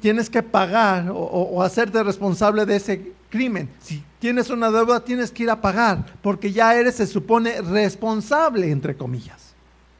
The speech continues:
¿Me explicó? Entonces, ser mayor de edad significa que debes de ser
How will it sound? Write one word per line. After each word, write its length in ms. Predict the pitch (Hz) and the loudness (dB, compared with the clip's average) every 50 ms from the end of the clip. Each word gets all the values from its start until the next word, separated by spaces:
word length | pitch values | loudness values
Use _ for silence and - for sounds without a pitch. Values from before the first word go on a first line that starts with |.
| _ _ _ _ _ _ _ _ _ _ _ _ _ | _ _ _ _ _ _ _ _ _ _ _ _ _
¿Me 80 | - 160 | -6 -6
explicó? 440 | 135 - 175 175 175 214 254 302 - - - _ _ _ _ _ _ _ _ - _ _ _ | -4 -4 -4 -2 -2 -2 -2 -4 -6 -14 -20 _ _ _ _ _ _ _ _ -20 _ _ _
Entonces, 480 | _ - 180 190 185 214 214 190 196 - - - - _ | _ 2 2 2 4 4 2 2 0 -4 -14 -20 -20 _
ser 220 | - - 196 185 196 | -2 2 4 4 6
mayor 300 | 214 220 214 220 220 220 | 4 4 6 6 6 6
de 100 | 226 226 | 6 8
edad 340 | 220 220 214 226 226 - - - - _ _ _ _ _ _ _ | 8 8 8 6 4 -2 -10 -20 -20 _ _ _ _ _ _ _
significa 480 | - - 202 208 214 - 226 208 - - | -6 -4 0 0 2 0 0 -4 -6 -6
que 140 | - 208 | -2 0
debes 280 | 208 208 202 233 220 185 | 0 2 2 0 0 0
de 100 | 208 196 | -2 -2
ser 380 | - - 254 262 254 - - | 2 4 4 4 4 2 -6